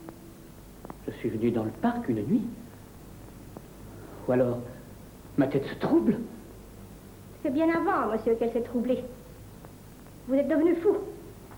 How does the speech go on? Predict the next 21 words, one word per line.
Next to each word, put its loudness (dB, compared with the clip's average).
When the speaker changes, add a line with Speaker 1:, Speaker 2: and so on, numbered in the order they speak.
Speaker 2:
Le 10
jour 6
où 8
vous 8
avez 6
pensé 4
que 4
la 6
reine 6
de 6
France 4
pouvait 4
accorder 6
des 8
rendez-vous 6
secrets. 0
Ou -4
se 4
servir 6
de 8
vous 6